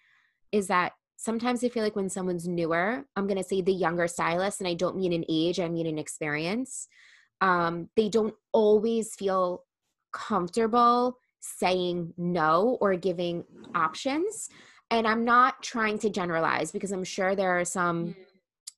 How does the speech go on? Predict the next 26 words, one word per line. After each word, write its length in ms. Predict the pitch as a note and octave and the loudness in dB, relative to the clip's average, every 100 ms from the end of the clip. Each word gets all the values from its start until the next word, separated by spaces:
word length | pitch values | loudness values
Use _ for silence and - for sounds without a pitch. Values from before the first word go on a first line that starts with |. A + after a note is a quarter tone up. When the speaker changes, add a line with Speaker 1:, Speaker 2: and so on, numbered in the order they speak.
| _ | _
Speaker 1:
newer 300 | F#3+ G3+ G3 | 2 4 4
stylists 500 | G3 F3 D#3+ F3+ F#3+ | 2 0 0 0 0
out 180 | F#3+ G3 | 0 0
there 220 | G#3 G#3 | 2 2
that 260 | G#3 F3 - | 2 0 0
really 360 | E3+ F#3+ F3 E3+ | 0 0 2 0
rock 340 | F3 D#3 - | 2 2 0
their 120 | E3 D#3 | -6 -4
confidence 680 | D#3 D3+ D3+ F#3 F#3+ F#3+ - | -2 -2 -2 -2 -2 -4 -4
and 240 | E3+ E3+ | -4 -2
know 220 | E3+ D#3+ D#3+ | 2 2 2
a 20 | |
hundred 260 | E3 D#3 E3+ | -2 -8 -8
percent 420 | D#3 D#3 D3+ - _ _ _ _ - | -4 -2 -2 -4 _ _ _ _ 0
what 160 | F#3+ - | 0 2
can 180 | F3 | 0
and 100 | D#3+ | 0
cannot 300 | F3 E3 D#3 | -2 -2 -2
be 100 | F3 | -2
done. 260 | D#3+ D3+ E3 | -2 0 0
And 120 | E3+ | 0
they're 120 | D#3+ | -2
just 180 | D#3+ - | -2 -4
like, 180 | C#3+ C#3 - | -4 -6 -2
"Yes, 400 | D#3+ - - - | 2 2 -2 -10
no, 360 | F#3 G#3 D#3+ F3 | -2 2 2 0